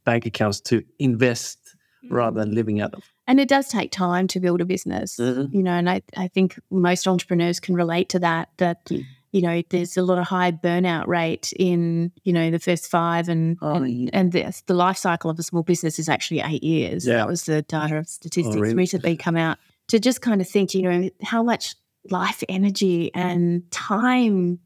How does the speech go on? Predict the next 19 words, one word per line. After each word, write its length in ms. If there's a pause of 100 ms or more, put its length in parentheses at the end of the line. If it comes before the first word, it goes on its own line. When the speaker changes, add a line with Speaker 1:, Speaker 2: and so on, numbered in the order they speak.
(160)
Speaker 2:
do 100
we 120
put 220
into 420
building 340
a 60
business 680
only 360
to 140
burn 400
out 280
and 100
be 100
gone 380
in 180
eight 300
years 420
because 600
Speaker 3:
Mm. 20